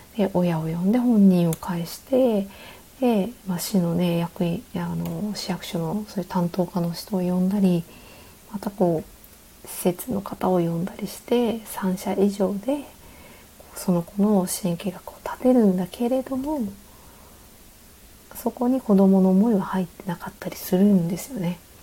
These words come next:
だから、そういうところをずっと学校の現場で見てきて、この子たちは本当に工場、工場みたいなところで働くしか他にないのかなってずっとやっぱ思ってて。で、進路指導とかもしてた、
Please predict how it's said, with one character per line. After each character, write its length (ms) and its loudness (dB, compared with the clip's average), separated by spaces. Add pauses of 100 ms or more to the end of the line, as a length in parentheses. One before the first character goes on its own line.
(960)
だ 80 2
か 200 -10
ら、 160 -6 (720)
そ 260 0
う 60 4
い 80 6
う 60 4
と 120 -6
こ 120 2
ろ 100 10
を 40 8
ず 360 2
っ 40 -20 (260)
と 260 8
学 260 -6
校 140 4
の 80 10
現 240 10
場 80 6
で 80 6
見 100 8
て 140 2
き 120 -12
て、 440 0 (720)
こ 160 0
の 100 6
子 140 -8
た 120 -2
ち 120 4
は 100 8
本 300 2
当 120 4
に 120 8
工 340 4
場、 60 0 (220)
工 260 6
場 180 10
み 100 10
た 120 8
い 60 8
な 100 4
と 60 -12
こ 60 -14 (120)
ろ 60 -16
で 60 -14
働 400 -2
く 80 -10
し 120 -6
か 60 -14 (280)
他 60 2
に 120 8
な 120 6
い 80 2
の 100 8
か 140 0
な 180 2
っ 60 -2
て 120 -12
ず 280 6
っ 200 -8
と 60 2
や 60 2
っ 20 -14
ぱ 140 4
思 160 10
っ 40 4
て 180 -16
て。 300 -2 (1120)
で、 80 4
進 240 4
路 160 2
指 160 4
導 80 8
と 60 2
か 100 -14
も 80 -2
し 160 -8
て 80 -20
た、 80 -14